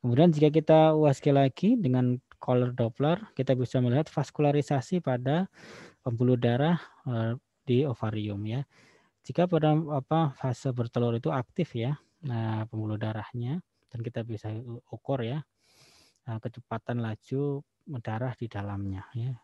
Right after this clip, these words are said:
Ina folikelnya berapa nih? Satu, dua, tiga, empat, lima ya, ada lima folikel.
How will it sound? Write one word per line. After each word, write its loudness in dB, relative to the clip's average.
Ina 2
folikelnya 0
berapa -2
nih? -6
Satu, -10
dua, -6
tiga, -8
empat, -6
lima 0
ya, -6
ada -6
lima -8
folikel. -2